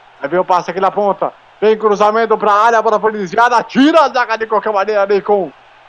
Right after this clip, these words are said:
o Cigarini. A bola vai ali tocada ali com o Nery Cardoso. E toma em contra-ataque pra equipe do, do, do Racing.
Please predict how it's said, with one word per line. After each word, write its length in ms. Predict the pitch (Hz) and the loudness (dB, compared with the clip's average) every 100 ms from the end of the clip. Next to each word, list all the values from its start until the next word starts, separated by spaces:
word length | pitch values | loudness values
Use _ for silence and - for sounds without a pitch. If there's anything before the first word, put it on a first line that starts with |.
| _ _ | _ _
o 220 | 202 214 202 | 0 0 0
Cigarini. 880 | - 233 226 196 185 175 156 113 - - _ - | -4 0 2 4 4 4 2 -4 -12 -20 _ -10
A 60 | 135 | -2
bola 200 | 175 175 | 0 2
vai 200 | 170 185 | 2 0
ali 120 | 180 | 0
tocada 300 | 180 185 202 | -2 0 0
ali 180 | 196 190 | 0 -2
com 60 | 202 | 0
o 40 | |
Nery 200 | 208 214 | 2 2
Cardoso. 580 | 220 220 214 208 175 170 175 | 2 4 6 4 2 -4 -4
E 80 | 247 | -2
toma 220 | 220 220 | 2 2
em 40 | 208 | 2
contra-ataque 520 | 214 202 220 220 220 | -2 -2 -2 -2 -2
pra 80 | 220 | -2
equipe 300 | 240 214 226 | -2 -4 0
do, 260 | 220 202 - - - - | 2 2 -4 -18 -16 -2
do, 300 | 247 233 226 | 2 4 4
do 100 | 233 | 2
Racing. 500 | 226 254 220 214 | 4 2 2 -2